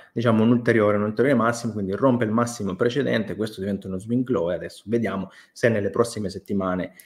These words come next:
eh, effettivamente il mercato ha la debolezza di tornare sotto, sotto questi livelli. L'uno ventisei e trenta sta diventando, no, una piccola, una piccola base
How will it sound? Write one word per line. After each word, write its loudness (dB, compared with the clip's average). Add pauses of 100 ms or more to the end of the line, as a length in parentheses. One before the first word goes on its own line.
(140)
eh, -4
effettivamente 2
il -4
mercato -2
ha 0
la 2
debolezza 0
di -8
tornare -6 (240)
sotto, 4
sotto -4
questi -4
livelli. 4
L'uno 2
ventisei -2
e -2
trenta -4
sta -14
diventando, -4
no, -2
una -4
piccola, -10 (140)
una -16
piccola -8
base -8